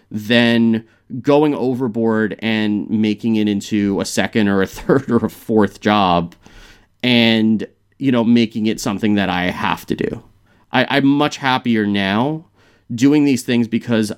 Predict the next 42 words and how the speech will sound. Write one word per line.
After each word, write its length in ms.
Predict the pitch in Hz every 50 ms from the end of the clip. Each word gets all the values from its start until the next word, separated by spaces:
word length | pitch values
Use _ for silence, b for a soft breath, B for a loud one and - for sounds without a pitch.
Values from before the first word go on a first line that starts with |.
| -
I 160 | - 110 113 110
want 500 | 104 101 98 95 101 107 110 - - -
to 80 | - 120
do 140 | 101 104
them 140 | 92 95 92
every 200 | 87 85 90 87
week 260 | 82 90 90 80 -
than, 380 | - 95 90 90 92 87 82 85 B B B B B B B _ _ -
uh, 100 | 117 -
you 120 | - 135 131
know, 120 | 117 107
once 260 | 107 110 123 123 -
you 80 | 160 139
have 500 | 117 135 135 123 120 117 113 113 104 104 - -
a 120 | 117 120 110
commitment 440 | - - 131 120 113 - 113 107 -
from 120 | 120 107
an 100 | 101 101
advertiser 960 | 101 101 98 95 107 98 - 104 92 95 90 85 98 92 90 90 90 87 - b b b b b b b b b _ -
in 140 | 143 139
a 60 | 127 120
network, 580 | 117 113 113 - 101 101 92 87 - _ - _ _ -
you're, 380 | 120 117 117 123 123 120 117 -
you're 160 | 139 143 -
committed 400 | - 147 139 143 143 139 135 123
to 220 | - - 123 120 -
p-, 140 | - - -
releasing 440 | - 135 131 127 131 120 - 127 110
an 60 | 107
episode 680 | 107 104 - 104 104 - - 98 98 95 95 90 - - b b b b b b b
by 340 | - 107 101 120 120 127 127
a 100 | 123 117
certain 280 | - - 113 82 85 98
time 300 | - - 101 92 90 92
every 200 | 90 - 90 82
week, 300 | 80 62 50 - _ _ _ -
w-, 240 | 113 110 104 110 95 -
like 240 | 120 123 113 - 131
it 60 | 107
or 80 | 101
not. 340 | 95 90 85 80 76 73 - - - - -
Schedules, 920 | - - - - 113 117 110 123 117 107 107 104 104 101 - - - -